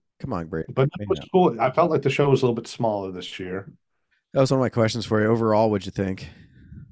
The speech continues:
Speaker 2: Uh, I thought it was good. You know,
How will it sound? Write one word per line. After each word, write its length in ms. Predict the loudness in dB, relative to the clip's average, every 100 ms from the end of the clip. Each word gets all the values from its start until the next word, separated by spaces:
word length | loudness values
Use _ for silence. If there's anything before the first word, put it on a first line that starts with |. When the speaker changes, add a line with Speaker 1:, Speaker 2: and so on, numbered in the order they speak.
| -20 _ _ _ _ 2
Speaker 2:
Uh, 340 | 4 6 6
I 100 | 4
thought 160 | 2 4
it 80 | 2
was 120 | 0
good. 640 | -2 -2 2 2 2 -4 -6
You 180 | 0 2
know, 640 | 4 2 2 0 -4